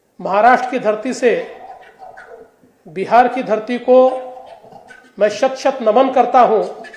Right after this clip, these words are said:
और डिजिटल प्रणाम भी करता हूं। बिहार की धरती एक ऐतिहासिक धरती है। भारत की संस्कृति बिहार के बिना अधूरी है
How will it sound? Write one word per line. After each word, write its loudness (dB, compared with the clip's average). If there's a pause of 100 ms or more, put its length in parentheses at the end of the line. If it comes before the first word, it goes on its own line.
(1040)
और 0
डिजिटल 0
प्रणाम 4
भी 0
करता 0
हूं। -6 (2750)
बिहार 2
की -4
धरती -2
एक 4
ऐतिहासिक 0
धरती -4
है। -2 (1800)
भारत 2
की -4
संस्कृति -6 (1500)
बिहार 2
के -4
बिना 2
अधूरी 2
है -2